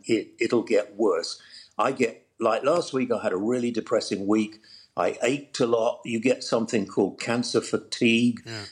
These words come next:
Speaker 1: and it makes you very tired because your body is fighting the tumours. And I know, listen, I know my, I'm terminal,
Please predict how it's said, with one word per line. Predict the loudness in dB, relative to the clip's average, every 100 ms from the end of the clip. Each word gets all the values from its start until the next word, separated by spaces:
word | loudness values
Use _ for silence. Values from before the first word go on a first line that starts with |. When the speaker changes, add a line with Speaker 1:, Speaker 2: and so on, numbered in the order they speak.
| _
Speaker 1:
and | -2 0 0 2
it | 2
makes | 2 0 0
you | 2
very | 2 2
tired | -2 -2 2 4 4 2 0
because | 0 2 2
your | 2
body | 4 2 4 0
is | 0
fighting | -2 -2 0 -2 -2
the | -6
tumours. | -2 0 2 4 2 -2 -14 _ -20 _ _ _
And | 0
I | 2
know, | 4 4 4
listen, | 2 0 0
I | 2
know | 2 2
my, | 0 0
I'm | 0 0
terminal, | 0 0 0 -8